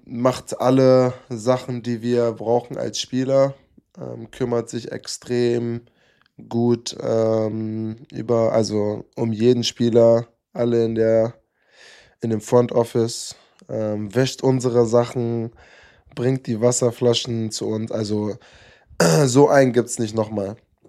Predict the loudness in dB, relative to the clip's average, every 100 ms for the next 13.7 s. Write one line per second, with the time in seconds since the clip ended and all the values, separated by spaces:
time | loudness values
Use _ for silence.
0 | -10 -10 -4 -4 -6 -6 0 2 2 0
1 | -6 -6 -6 -6 -2 2 2 2 -2 _
2 | _ _ _ _ _ _ _ _ -20 _
3 | -6 -2 0 0 -2 -2 4 2 2 -2
4 | 2 2 2 0 4 6 6 2 2 0
5 | -2 -4 -2 0 2 2 0 -6 -20 _
6 | _ -20 -20 _ -2 -2 0 -4 -2 -4
7 | -4 -6 -10 -12 -4 -4 -2 -2 -2 -4
8 | -16 _ _ _ _ -8 0 2 2 0
9 | -2 -6 -8 -16 -4 0 0 0 -2 -2
10 | -4 0 2 2 2 0 0 -2 -2 -4
11 | -2 -2 2 2 2 -8 _ _ _ _
12 | _ _ _ _ -6 -2 0 -2 -6 -2
13 | -2 -2 2 4 4 0 -4